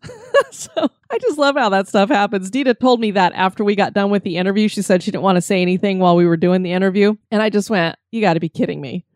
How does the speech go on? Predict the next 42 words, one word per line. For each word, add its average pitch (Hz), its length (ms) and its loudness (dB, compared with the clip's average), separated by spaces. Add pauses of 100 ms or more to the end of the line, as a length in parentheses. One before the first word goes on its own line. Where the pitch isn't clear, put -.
(100)
I 220 120 0
mentioned 240 540 0
their 202 280 -2
podcast 190 540 -4
out 180 100 -2
of 180 60 -4
all 330 240 2
the 392 80 -4
podcasts 330 500 -2
I 233 80 0
could 214 160 -6
mention 233 320 -2
in 226 80 0
the 196 80 0
world, 175 460 0 (100)
and 214 160 0
they 220 140 2
happen 226 240 0
to 196 40 0
be 196 120 -2
being 190 240 0
interviewed 190 340 0
at - 80 -10
the - 60 -20
same 190 180 0
time 185 240 0
as 180 140 -2
me 175 240 0
in 285 140 0
the 240 60 2
same 214 260 0
home. 185 320 0 (260)
It's - 180 -8
just 185 260 -4 (120)
mind-blowing. 196 640 -2 (420)
Another 302 420 0
thing 233 260 -4
that - 140 -8
happened 180 520 -6 (180)
is 240 520 0 (200)
April 302 260 -4
Barber, 196 640 -2